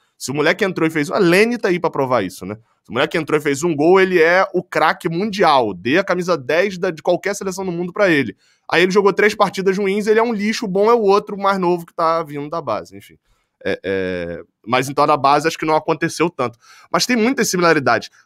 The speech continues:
Coletiva, cara, a galera que tá, eu confesso que no início eu gostava das coletivas de Roger.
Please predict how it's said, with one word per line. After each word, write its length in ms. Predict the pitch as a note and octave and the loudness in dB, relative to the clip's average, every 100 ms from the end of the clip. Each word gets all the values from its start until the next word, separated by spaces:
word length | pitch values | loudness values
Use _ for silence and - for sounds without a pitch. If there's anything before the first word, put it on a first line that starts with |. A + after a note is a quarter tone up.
| _ | _
Coletiva, 760 | C#4 D4 C4 - - F#3 A#2+ G#2 | 0 2 2 0 0 0 0 0
cara, 200 | G#2 A#2+ | 0 2
a 40 | |
galera 260 | C3 E3 F3+ | 2 0 -2
que 100 | F3 | -2
tá, 220 | F#3 - _ _ _ _ _ _ - | -4 -4 _ _ _ _ _ _ -10
eu 80 | E3+ | -8
confesso 260 | F#3+ F#3+ | -6 -6
que 60 | F#3+ | -4
no 60 | |
início 180 | E3 E3 | -4 -4
eu 40 | F3 | -4
gostava 420 | F3+ - G#2+ F#2 | -4 0 0 -2
das 100 | F#2 | -6
coletivas 380 | F#2 F2+ F2+ E2+ | -8 -8 -8 -10
de 60 | |
Roger. 380 | E2+ E2 C2 - | -8 -10 -12 -16